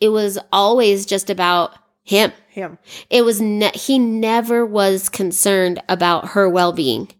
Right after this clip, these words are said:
Speaker 2: Right.
Speaker 1: And I think that they point that out. Like, she reiterated and gave so many s-,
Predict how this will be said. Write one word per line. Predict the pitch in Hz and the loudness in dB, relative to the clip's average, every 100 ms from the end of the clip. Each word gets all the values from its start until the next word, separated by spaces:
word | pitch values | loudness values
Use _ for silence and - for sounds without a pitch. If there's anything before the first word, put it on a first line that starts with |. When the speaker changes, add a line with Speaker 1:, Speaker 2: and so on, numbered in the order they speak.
| _ _ | _ _
Speaker 2:
Right. | 170 147 127 110 - _ _ - - | -18 -12 -12 -12 -20 _ _ -18 -14
Speaker 1:
And | - 240 | -2 2
I | 240 | 2
think | 254 247 | 2 0
that | 226 | 0
they | 214 190 | 0 -2
point | - 175 - | -2 -2 -2
that | 165 | -2
out. | 165 - | -2 0
Like, | 190 185 | 0 0
she | - 226 208 196 - _ | 0 2 0 -2 -6 _
reiterated | 202 196 - 190 185 175 165 - | -6 -4 0 2 4 2 2 0
and | 185 180 | -2 0
gave | 170 | -2
so | 170 - 175 | -2 -4 -2
many | 165 160 160 | -2 -2 -4
s-, | - - | -8 -12